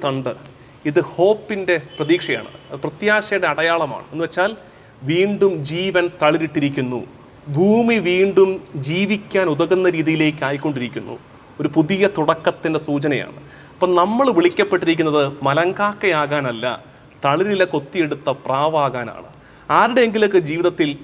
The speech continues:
ഇതുപോലെ ഒരു ഒലിവ് ചില്ല കൊത്തിയെടുത്തുകൊണ്ട് ചെല്ലണം. എന്തിനാ? ഒന്നും അവസാനിച്ചിട്ടില്ല. Still we have something left. നമുക്കിനിയും ജീവിക്കാൻ സാധ്യതയുണ്ട് എന്ന് സൂചിപ്പിക്കുന്നൊരു പാഠമാകണം നമ്മൾ ആർക്കെങ്കിലുമൊക്കെ. ശരിക്കും കാൽവരിയിൽ കാണുന്നത് ഇത് തന്നെയാണ്.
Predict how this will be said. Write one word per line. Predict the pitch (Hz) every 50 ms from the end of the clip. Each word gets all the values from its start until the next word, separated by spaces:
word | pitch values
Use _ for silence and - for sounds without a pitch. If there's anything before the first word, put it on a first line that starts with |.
| 156
ഇതുപോലെ | 143 151 175 175 - 175 170 175 175 170 160 143 135 139 - - - - - -
ഒരു | 147 156 160
ഒലിവ് | 170 185 226 233 202 226 -
ചില്ല | - 180 175 175 175 165 -
കൊത്തിയെടുത്തുകൊണ്ട് | 147 139 143 - 208 170 160 151 147 - 156 147 151 151 147 135
ചെല്ലണം. | 131 120 123 120 120 113 - - 143
എന്തിനാ? | 143 151 165 151 135 117 120 - - - - 139
ഒന്നും | 135 170 180 190 190 160 139
അവസാനിച്ചിട്ടില്ല. | 139 135 - 160 151 160 165 160 - - 175 156 147 139 127 95 - - - - - - - - - -
Still | - - - 240 254 240 220 165 135 117 117 117 - 147
we | 151 156 151
have | 139 127 - -
something | 143 135 135 135 147 139 127 123
left. | 117 - - - - - - - - - - - - -
നമുക്കിനിയും | - 156 170 165 - 170 170 190 214 220 202 156 139
ജീവിക്കാൻ | 160 165 151 170 - - 165 151 143 143 -
സാധ്യതയുണ്ട് | 143 139 147 151 160 180 175 165 151 131 127 123 117 95 - - - - - - -
എന്ന് | 151 160 156 160
സൂചിപ്പിക്കുന്നൊരു | 165 170 160 196 202 - 202 - - 175 165 160 147 143 139 143 151
പാഠമാകണം | 143 156 175 196 180 208 208 185 147 135 131 120 127 127 120 110 104
നമ്മൾ | 123 131 131 131 135
ആർക്കെങ്കിലുമൊക്കെ. | 139 139 - 151 139 131 131 123 113 107 - - - - - - - -
ശരിക്കും | 160 180 196 - 214 208 208 -
കാൽവരിയിൽ | 165 160 170 185 196 190 214 208 214 214 208 208 -
കാണുന്നത് | 156 156 165 180 180 170 156
ഇത് | 160 170
തന്നെയാണ്. | 165 160 139 113 - - -